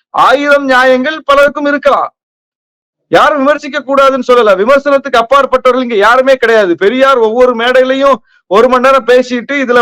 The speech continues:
உங்களுக்கு விருப்பம் உள்ளதை நீங்க ஏத்துக்குங்க, உங்களுக்கு எது பிடிக்குமோ அதை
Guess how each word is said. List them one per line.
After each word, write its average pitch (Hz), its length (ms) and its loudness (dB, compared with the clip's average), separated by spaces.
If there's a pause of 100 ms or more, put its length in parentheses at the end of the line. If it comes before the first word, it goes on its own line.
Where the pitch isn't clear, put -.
(140)
உங்களுக்கு 208 380 -2 (460)
விருப்பம் 285 540 0
உள்ளதை 302 320 2
நீங்க 269 220 -2
ஏத்துக்குங்க, 208 440 -4 (540)
உங்களுக்கு 214 420 0
எது 302 100 0 (100)
பிடிக்குமோ 294 360 -2 (100)
அதை 262 100 4